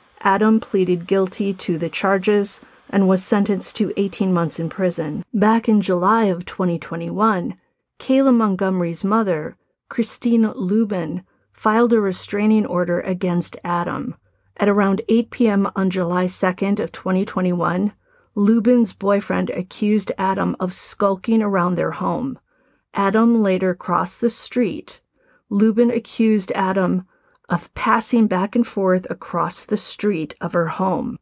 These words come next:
Lubin called the police. The police arrived, and they advised her to file a restraining order. Three days later, while going to get the mail, Lubin's boyfriend found a steak knife on the ground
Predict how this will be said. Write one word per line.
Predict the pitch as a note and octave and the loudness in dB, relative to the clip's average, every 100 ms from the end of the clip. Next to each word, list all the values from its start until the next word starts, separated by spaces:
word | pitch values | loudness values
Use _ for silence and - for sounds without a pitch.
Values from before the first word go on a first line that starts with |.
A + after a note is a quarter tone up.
| - | -2
Lubin | G3+ G#3+ F#3+ G3 | 2 2 2 -2
called | - F#3+ F3+ | 0 0 0
the | F3 | -2
police. | - - G#3 A#3 A#3+ A#3 | -6 -2 2 4 4 2
The | - F#3 | -2 -6
police | - F3+ F#3 - | -2 -2 -2 -4
arrived, | F#3 G#3+ G#3+ G#3+ - G3+ | -2 0 2 0 -4 0
and | G#3+ G#3 | 2 4
they | G3+ | 2
advised | G3 F#3 G3 A3 A3 | 0 0 2 2 2
her | - F#3+ | -2 -2
to | G#3 | -2
file | G3 G3 F#3+ F#3+ F#3 | -2 0 2 0 0
a | F3+ | -2
restraining | F3 - - G3 A3 A3 F#3+ | -2 -6 -4 2 4 4 2
order. | E3+ E3 - - - _ _ _ | -2 -2 -4 -8 -16 _ _ _
Three | - G#3 G#3+ B3+ | -10 0 2 4
days | A3 A#3 A3 - | 4 4 4 0
later, | - E3+ F#3 G3 F3 E3 | -6 -2 0 0 0 -4
while | - F3+ F3 | -4 -4 -4
going | F#3+ F#3+ G3+ | -2 0 0
to | G#3 | 0
get | G#3+ - | -2 -2
the | F3 | -2
mail, | F3+ F#3+ F#3+ - - _ _ _ | 0 -2 -2 -6 -10 _ _ _
Lubin's | G#3 G#3 A3+ A3 B3+ A#3 | 0 2 4 4 4 2
boyfriend | - F#3 F#3+ G3+ - E3+ E3 | -2 -2 0 0 -4 -6 -6
found | - - F#3 F#3 F3+ | -6 -2 0 0 -2
a | F3+ | -6
steak | - - G3 F#3 - | -8 -4 -2 -2 -2
knife | F3+ D#3+ - | -4 -4 -2
on | F#3 F#3+ | -2 0
the | |
ground | F#3 F3+ F3 D#3+ D3+ - | -2 -2 0 -2 -4 -8